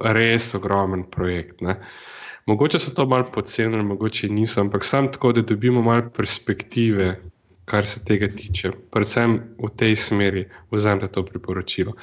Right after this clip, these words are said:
Drugače pa zelo zanimivo. Lahko najdete na povezavi, je, je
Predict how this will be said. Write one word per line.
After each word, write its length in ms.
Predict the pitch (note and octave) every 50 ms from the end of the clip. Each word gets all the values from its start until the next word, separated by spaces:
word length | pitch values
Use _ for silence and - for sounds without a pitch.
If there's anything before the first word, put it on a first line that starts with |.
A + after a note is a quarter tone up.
| -
Drugače 340 | - - A2+ B2 C#3 - D3+
pa 120 | B2+ B2 A2+
zelo 160 | A#2 C3 B2+
zanimivo. 420 | A#2 A2+ A2 A2+ A#2 A2+ G#2 F#2+ F2+ - - _ _ _ _ _ _ _ _ _ _ _
Lahko 340 | - - C3 B2 A#2+ - A#2+
najdete 380 | A2+ A#2 A#2+ A#2+ A#2 A#2 A#2 G#2+
na 100 | G#2+ G#2
povezavi, 560 | - A2 G#2+ G#2+ G#2+ A#2 A#2 A#2 A2 A2 G#2 - - - - - - -
je, 120 | - A2 A2 A#2+ -
je 280 | - G#2+ A2 G#2+ G#2+